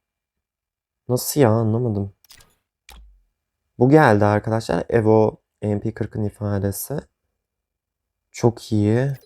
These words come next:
Yalnız ben... Allah senin belanı <laughs> vermesin. Biz kostüm açtık ya. Ben de diyorum, bu ifade nereden geldi? <laughs> Tamam, animasyonda gelmiş, lobiye giriş animasyonu. İki saat sorguluyorum.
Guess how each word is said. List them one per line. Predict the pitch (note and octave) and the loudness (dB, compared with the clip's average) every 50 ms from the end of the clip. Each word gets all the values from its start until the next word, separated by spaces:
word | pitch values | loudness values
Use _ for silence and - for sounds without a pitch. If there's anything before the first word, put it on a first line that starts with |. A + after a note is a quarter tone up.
| - _ _ _ _ _ _ _ _ _ _ _ _ _ _ _ _ _ _ _ _ - | -20 _ _ _ _ _ _ _ _ _ _ _ _ _ _ _ _ _ _ _ _ -4
Yalnız | - G#2+ G#2+ A#2 B2+ C#3 B2+ A2+ A#2+ | 0 2 2 4 2 0 -2 -2 0
ben... | A#2+ A#2+ B2 B2+ - - _ _ _ _ _ _ _ _ _ _ _ _ _ _ _ _ _ _ _ _ _ _ _ _ _ _ _ _ - - - _ - | 0 2 2 0 -2 -6 _ _ _ _ _ _ _ _ _ _ _ _ _ _ _ _ _ _ _ _ _ _ _ _ _ _ _ _ -20 -20 -20 _ -6
Allah | D#2+ E2+ F#2 F#2 F2+ E2+ | -2 0 2 2 2 0
senin | E2+ - - - G2+ F#2+ F#2+ F#2 | -2 -6 -6 -4 -2 -2 0 0
belanı | F#2+ F#2+ F2+ F#2 F2+ F#2 G2 A2 | 0 2 2 2 2 4 4 4
<laughs> | |
vermesin. | B2 A#2 A2 C3+ C3 - - - - _ _ _ _ _ _ _ _ _ - | 4 2 2 -2 -2 -4 -6 -10 -12 _ _ _ _ _ _ _ _ _ -2
Biz | C#3+ D3+ - | -2 -2 -2
kostüm | - - - F3 D#3+ - - - E3 E3+ | -2 4 4 4 4 4 0 -2 0 2
açtık | D#3 D3+ - - - - - _ - | 2 0 0 -2 -14 -16 -16 _ 2
ya. | C#3 A#2+ G2+ F2 - _ _ _ _ _ _ _ _ _ _ - | 4 4 4 4 0 _ _ _ _ _ _ _ _ _ _ 2
Ben | B2 B2+ D3+ E3+ | 4 4 6 4
de | E3+ C#3+ | 4 4
diyorum, | A#2 A#2+ C#3+ D#3 C#3 A2+ G2 | 4 4 4 4 4 2 2
bu | A#2+ | 0
ifade | C3+ C3+ - D3 C#3+ B2+ A#2 A2 G#2 | 0 2 2 2 2 4 2 0 0
nereden | G#2 G#2+ A#2 A#2+ A#2+ A#2+ A#2 A2 | 2 4 4 4 4 4 2 2
geldi? | G#2 G2+ G2+ G2+ F#2+ F#2+ F#2+ F#2+ F#2+ A2+ A2 - _ | 2 0 0 0 0 0 -2 0 0 -2 -2 -4 _
<laughs> | _ _ - | _ _ 0
Tamam, | C3 C3 C#3+ C#3+ C3+ B2+ - - - | 4 4 6 6 4 2 0 -4 0
animasyonda | - A2+ A#2+ B2+ C3+ C3+ C3+ C3 - - D#3 D3+ D3+ D#3 D3+ | 2 4 4 6 6 4 4 2 0 2 4 4 6 6 6
gelmiş, | C3 A#2 A#2 A#2 B2+ C3+ - - - A2+ | 6 6 6 4 4 0 -2 -4 0 0
lobiye | A2 G#2+ A#2 B2+ A2+ | 0 2 2 2 2
giriş | G2 G#2 G#2 G#2+ - - A#2+ | 2 0 -2 -2 -2 -2 -2
animasyonu. | A2 A2 A2 G2+ G2 G2+ G2+ - - - G2+ G#2 - - - - - - - - - - - _ _ - | -2 0 0 0 -2 -2 -4 -6 -6 -4 -4 -4 -4 -6 -8 -10 -10 -10 -12 -12 -18 -20 -20 _ _ 0
İki | C#3 C3+ F3+ F3 | 4 4 4 4
saat | - F3 E3 F3 D3 | 6 6 6 4 4
sorguluyorum. | C3 - - C3 C3 C#3 C#3 B2+ C#3+ C#3+ D3+ D3 A#2 F2+ D#2 - | 0 0 4 6 6 6 6 6 4 4 6 6 4 4 0 -4